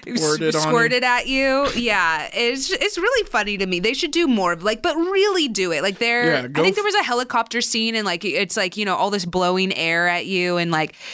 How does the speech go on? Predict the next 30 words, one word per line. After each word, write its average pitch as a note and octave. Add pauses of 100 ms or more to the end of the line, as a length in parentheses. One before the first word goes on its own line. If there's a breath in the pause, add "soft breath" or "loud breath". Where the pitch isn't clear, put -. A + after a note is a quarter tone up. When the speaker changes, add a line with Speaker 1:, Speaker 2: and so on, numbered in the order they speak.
(120)
Speaker 2:
but F#4
yeah, F#4
I G3+
really C4
want A#3
it -
to G#3
be, F#3
like, F3
you A#3+
know, A#3+ (120)
Soarin', F#3+
the F3
Disneyland F3+
ride. G3+
Speaker 1:
Oh, D#3
yeah. F#3
Speaker 2:
Um, F#3
and G#3
when G#3
you're G3+
soaring G#3
over F#3
California, D#3 (100)
you're F#3
soaring G#3+
over F#3
these F3 (100)
orange, F#3 (380 loud breath)
uh, E3+